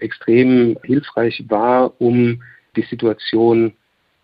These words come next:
zum einen ja zu meistern und zum zweiten aber auch als Chance zu nutzen für weitere Marktexpansion oder auch die Übernahme von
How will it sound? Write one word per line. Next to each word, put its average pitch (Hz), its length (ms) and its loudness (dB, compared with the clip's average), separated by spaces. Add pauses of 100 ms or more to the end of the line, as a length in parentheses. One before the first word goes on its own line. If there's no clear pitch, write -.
(140)
zum 120 220 0
einen 120 500 2
ja 107 180 -2
zu 117 100 -6
meistern 131 600 -2
und 123 180 -8
zum 117 160 -6
zweiten 127 540 -6
aber 117 240 -4
auch 117 220 -4
als 113 200 -8
Chance 123 460 -4
zu - 140 -8
nutzen 117 640 -4
für 113 240 0
weitere 107 280 -2
Marktexpansion 110 1040 -4
oder 107 140 -2
auch 104 100 -14
die 113 160 -6
Übernahme 110 440 -4
von 110 380 -8